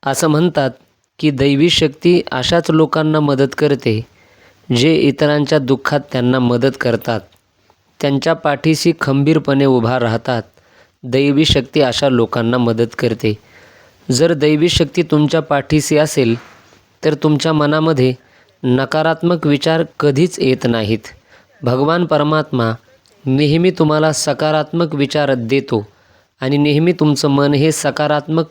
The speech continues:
विचाराशी जोडलेलं असतं. अजूनही तुम्ही आमचं चॅनल सबस्क्राईब केलं नसेल, तर आपल्याला विनंती, चॅनल सबस्क्राईब करा, लाईक करा, शेअर करा.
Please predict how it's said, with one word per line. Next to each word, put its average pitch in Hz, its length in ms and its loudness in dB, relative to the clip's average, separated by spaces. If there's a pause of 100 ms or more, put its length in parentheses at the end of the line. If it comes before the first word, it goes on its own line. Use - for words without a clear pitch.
(140)
विचाराशी 139 720 -2 (520)
जोडलेलं 131 580 2
असतं. 120 320 -6 (760)
अजूनही 139 480 2
तुम्ही 147 260 2
आमचं 139 220 0
चॅनल 135 300 0
सबस्क्राईब 139 580 -2
केलं 131 260 0
नसेल, 151 360 0 (640)
तर 139 80 0
आपल्याला 135 360 0
विनंती, 135 520 2
चॅनल 120 360 -2
सबस्क्राईब 123 540 -2
करा, 131 340 -4 (140)
लाईक 120 380 -2
करा, 127 260 -2 (160)
शेअर 139 340 0
करा. 135 280 -2